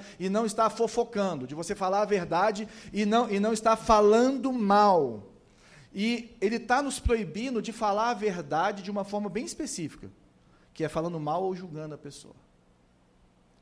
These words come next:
E aí nós precisamos de entender isso aqui para que nós possamos crescer, porque se nós não falarmos a verdade uns aos outros, se nós não tivermos pensamento críticos, se nós não apontarmos as falhas uns dos outros,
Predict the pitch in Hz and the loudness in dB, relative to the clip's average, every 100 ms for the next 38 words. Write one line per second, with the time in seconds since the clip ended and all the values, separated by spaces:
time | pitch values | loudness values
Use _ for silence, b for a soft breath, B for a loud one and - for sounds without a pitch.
0 | _ 156 185 240 254 240 285 285 254 220 | _ -2 0 2 0 -2 -6 -6 -4 -4
1 | 185 165 214 269 254 202 - 151 135 208 | -4 -2 0 0 -2 -4 -6 -8 -8 -10
2 | 262 160 - B B 190 196 214 220 220 | -8 -8 -10 B B -6 -2 -2 -2 -2
3 | 202 226 220 - 269 269 240 240 240 240 | -2 -4 -6 -8 -8 -6 -2 -2 -2 -8
4 | 233 226 202 302 285 269 220 208 208 190 | -8 -6 -2 -2 -2 -2 -2 -2 -2 -4
5 | 175 160 165 175 160 170 160 143 139 131 | -4 -6 -4 -4 -6 -8 -6 -6 -6 -8
6 | - B B - 190 190 262 262 262 - | -12 B B -8 -2 4 4 4 -2 -4
7 | 202 214 214 208 196 170 185 196 - 180 | -2 -2 -2 -6 -6 -6 -6 -10 -10 -8
8 | 190 - 127 - B - 190 175 226 277 | -8 -8 -14 -14 B -8 -4 0 0 0
9 | 240 247 240 - 202 220 196 180 208 233 | -2 -4 -4 -4 -2 -2 -2 0 0 0
10 | 220 185 165 - - 196 233 226 165 214 | -2 -2 -2 -4 -2 0 0 -2 -2 -6
11 | 240 208 165 202 226 - | -8 -10 -2 0 0 -4